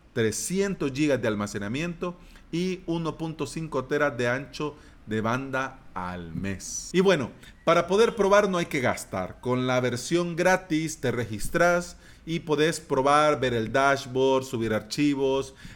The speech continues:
ver cómo se reproducen los videos, porque ese es el tema. O sea, el hosting para video tiene su con qué. No cualquier hosting puede hacer correctamente streaming de video.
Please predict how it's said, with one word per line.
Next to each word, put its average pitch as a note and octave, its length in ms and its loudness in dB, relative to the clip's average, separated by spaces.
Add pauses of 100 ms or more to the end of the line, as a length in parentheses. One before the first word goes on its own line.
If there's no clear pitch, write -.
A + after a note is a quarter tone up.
ver C3+ 240 4
cómo C3 220 -2
se B2+ 120 -4
reproducen A#2+ 520 -2
los A#2+ 100 0
videos, C3+ 320 2
porque C#3+ 260 -4
ese D3+ 140 0
es E3+ 60 -4
el C#3+ 180 -4
tema. C3 360 -4 (360)
O B2 80 -10
sea, B2 440 0 (280)
el D3 240 4 (100)
hosting D3 680 2 (100)
para E3 240 2
video D3+ 480 4 (260)
tiene D#3+ 280 2
su F3 260 0
con G#2 260 0
qué. G#2+ 320 -2 (300)
No C#3+ 240 0
cualquier D3+ 560 2
hosting D#3 520 0 (340)
puede C#3+ 240 4
hacer D#3 320 0
correctamente C#3+ 1120 -2
streaming C#3+ 720 -2
de G#2+ 100 0
video. F2 400 -6